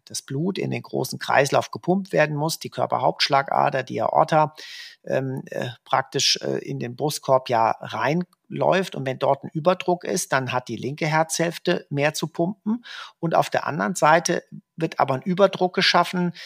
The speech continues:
ähm, im Bereich des venösen Systems. Also die rechte Herzkammer wird überfordert von dem Volumen her. Ja, also wir haben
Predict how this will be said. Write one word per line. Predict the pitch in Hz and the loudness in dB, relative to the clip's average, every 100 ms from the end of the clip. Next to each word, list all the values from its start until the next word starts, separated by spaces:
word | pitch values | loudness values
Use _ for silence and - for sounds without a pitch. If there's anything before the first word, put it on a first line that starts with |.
| - - | -18 -6
ähm, | - 151 151 - | -2 0 -2 -4
im | 165 147 | -4 0
Bereich | 143 131 143 151 - | 4 6 6 4 -4
des | 135 - | -6 -4
venösen | 123 123 147 160 170 | -4 -2 -2 0 -4
Systems. | 180 - - 160 170 175 - | -4 -6 -2 0 0 -4 0
Also | 139 139 139 | 0 0 -4
die | 139 135 - - - | -4 -6 -8 -20 -14
rechte | 120 110 135 - - | -10 -2 -2 -2 0
Herzkammer | 151 147 - - 147 143 | 2 2 0 0 2 2
wird | 147 147 - - _ _ | 0 -4 -6 -14 _ _
überfordert | 170 143 123 - 135 143 147 147 | -2 4 4 6 6 8 8 4
von | - 139 139 | -2 0 0
dem | 135 131 135 _ | -2 -2 -4 _
Volumen | - 135 156 208 139 | -2 0 4 4 4
her. | - 87 - _ - | 0 -6 -10 _ -12
Ja, | - 170 190 | -6 -6 -6
also | - 123 | -4 -2
wir | 131 | -2
haben | 135 | -2